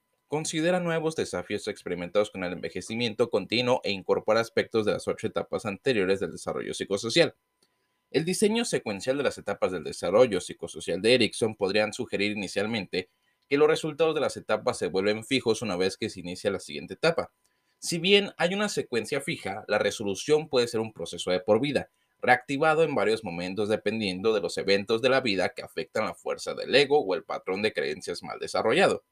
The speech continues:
No se requiere resolución para pasar a la siguiente etapa. Además, con el avance de una nueva etapa, las etapas anteriores se cuestionan y deben reintegrarse.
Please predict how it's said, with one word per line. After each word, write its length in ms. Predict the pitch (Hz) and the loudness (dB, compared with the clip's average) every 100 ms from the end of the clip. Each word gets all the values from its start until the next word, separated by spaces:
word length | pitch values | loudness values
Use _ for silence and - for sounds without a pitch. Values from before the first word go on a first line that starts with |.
| _ _ _ _ _ | _ _ _ _ _
No 160 | - 208 | 0 2
se 140 | 247 | 4
requiere 340 | 220 196 165 170 | 2 2 0 0
resolución 640 | 160 - 101 95 117 123 | 0 0 -2 -2 -2 0
para 220 | 131 117 | 2 2
pasar 300 | 80 82 92 | 0 -2 0
a 60 | 98 | 2
la 120 | 92 | 0
siguiente 320 | - 69 87 | -2 -10 -8
etapa. 400 | 87 147 143 - _ - _ | 2 4 4 -2 _ -20 _
Además, 460 | - 101 104 110 - | 0 2 4 0 0
con 140 | 87 | -4
el 60 | 80 | 0
avance 320 | 95 107 - | 2 2 -2
de 80 | 85 | -8
una 100 | 90 | -4
nueva 280 | 90 87 110 | 2 4 6
etapa, 360 | - - - | 6 4 4
las 220 | 95 80 | 0 -2
etapas 400 | - 90 90 90 | -6 -4 -2 -2
anteriores 480 | 98 90 113 107 98 | -2 0 4 4 4
se 100 | 98 | 0
cuestionan 520 | - 87 - 139 147 - | -6 -4 0 2 0 -2
y 140 | 92 | -2
deben 260 | 92 92 87 | -2 -2 -2
reintegrarse. 720 | 98 98 107 160 160 - | -2 0 4 4 4 0